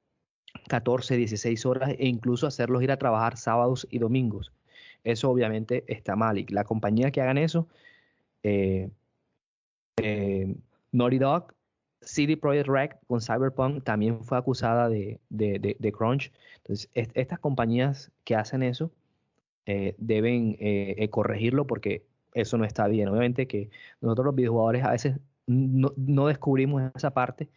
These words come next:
pero es muy triste. Eh, otras compañías también que están acusadas de abusos sexuales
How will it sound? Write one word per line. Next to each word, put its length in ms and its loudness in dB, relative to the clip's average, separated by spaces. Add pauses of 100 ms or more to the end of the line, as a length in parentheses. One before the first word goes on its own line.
(300)
pero 260 2
es 120 0
muy 180 0
triste. 420 -2 (720)
Eh, 340 2
otras 300 0
compañías 800 0
también 580 2
que 80 -2
están 340 -2
acusadas 500 0
de 80 2
abusos 380 0
sexuales 680 -2